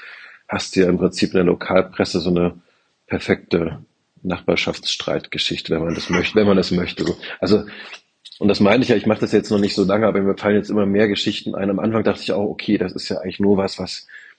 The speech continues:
wenn du nach Nordkorea willst, nach, nach Westchina, wie gesagt, also in Gegenden, wo Journalisten nicht so einfach hinkommen, das stimmt auch.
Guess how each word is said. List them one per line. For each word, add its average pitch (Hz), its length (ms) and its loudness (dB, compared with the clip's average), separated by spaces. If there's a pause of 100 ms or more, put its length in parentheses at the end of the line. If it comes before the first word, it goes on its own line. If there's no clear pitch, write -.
wenn 98 140 2
du 98 60 4
nach 98 180 0
Nordkorea 95 720 2
willst, 87 340 -4
nach, 98 180 0
nach 101 220 -2
Westchina, 98 600 -2
wie 85 100 -2
gesagt, 90 340 -2
also 95 160 0
in 95 140 2
Gegenden, 104 420 4
wo 92 160 4
Journalisten 95 460 0
nicht - 180 -2
so 98 80 2
einfach 90 380 -2
hinkommen, 131 380 0
das - 80 -6
stimmt 139 280 -2
auch. 170 240 -2